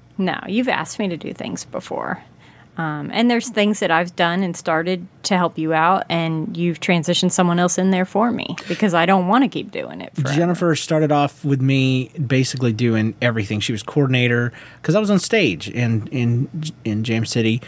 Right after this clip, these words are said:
Speaker 2: She was door person. She was check-in person.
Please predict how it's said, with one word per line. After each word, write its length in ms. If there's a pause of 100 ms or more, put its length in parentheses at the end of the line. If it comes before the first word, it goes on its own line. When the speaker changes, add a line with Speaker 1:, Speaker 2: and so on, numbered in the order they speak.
(320)
Speaker 2:
She 260 (180)
was 160
door 240
person. 600
She 160
was 140
check-in 500
person. 480